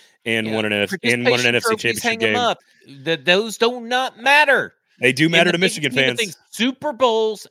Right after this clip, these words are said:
Speaker 2: and s-, college football championship trophies, Super
Speaker 1: They
Speaker 2: Bowl trophies, and co-, those
Speaker 1: I
Speaker 2: matter.
Speaker 1: agree. I agree,
Speaker 2: Everything
Speaker 1: but
Speaker 2: else is just like a, "Here's your little banner,
Speaker 1: All
Speaker 2: hang
Speaker 1: right.
Speaker 2: it up.
Speaker 1: All right.
Speaker 2: Yo, we could put a little dot somewhere on your helmet." You know,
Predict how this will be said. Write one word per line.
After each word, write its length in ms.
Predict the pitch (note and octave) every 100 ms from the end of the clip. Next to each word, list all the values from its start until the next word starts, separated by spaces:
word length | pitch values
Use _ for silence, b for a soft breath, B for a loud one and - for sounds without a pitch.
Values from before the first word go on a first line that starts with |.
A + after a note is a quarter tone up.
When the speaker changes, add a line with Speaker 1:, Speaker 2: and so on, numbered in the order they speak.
| -
Speaker 2:
and 160 | D3
s-, 220 | B2+ - -
college 380 | F#3+ F#3 G3+
football 320 | - F#3+ F#3+ F3+
championship 680 | - E3+ - E3 - E3+ -
trophies, 600 | F3 D3+ - G2+ F#2+ - _ -
Super 260 | C#3 A2
Speaker 1:
They 40 | G3
Speaker 2:
Bowl 240 | G#3 G3+
trophies, 440 | - G3 F#3 F#3+
and 100 | E3
co-, 100 | E3 B2
those 440 | A#2+ F3 A#3+ G#3 - _
Speaker 1:
I 20 | -
Speaker 2:
matter. 320 | D3+ D#3 G#3+
Speaker 1:
agree. 400 | G3+ A3+ A3+ D#3
I 140 | A2+ C3
agree, 120 | D#3
Speaker 2:
Everything 320 | G#3+ F#3+ B2+
Speaker 1:
but 80 | A2+ E3+
Speaker 2:
else 260 | G3 G3+ -
is 220 | F#3 F#3
just 380 | D3 F3 F#3 -
like 320 | F3 F3 F3+ -
a, 380 | E3+ E3 D#3 -
"Here's 280 | D3+ E3+ E3+
your 140 | F3+
little 180 | E3+ F3+
banner, 720 | D#3 E3 E3 E3 D#3+ D#3+ D#3+ - b b -
Speaker 1:
All 40 |
Speaker 2:
hang 180 | F#2+ G2
Speaker 1:
right. 80 | E3
Speaker 2:
it 100 | F3
up. 400 | D#3 D3+ D#3 D#3
Speaker 1:
All 40 | F3
right. 40 |
Speaker 2:
Yo, 160 | C3+ D#3+
we 100 | E3+
could 100 | -
put 140 | F3+ D#3+
a 40 |
little 340 | E3+ F3+ D#3+ B2+ -
dot 320 | C#3 D#3+ -
somewhere 400 | - E3 D#3 D#3+
on 80 | D#3+
your 120 | D#3
helmet." 560 | D#3+ D3+ D#3 D#3 D#3 -
You 140 | C3
know, 220 | A#2+ A2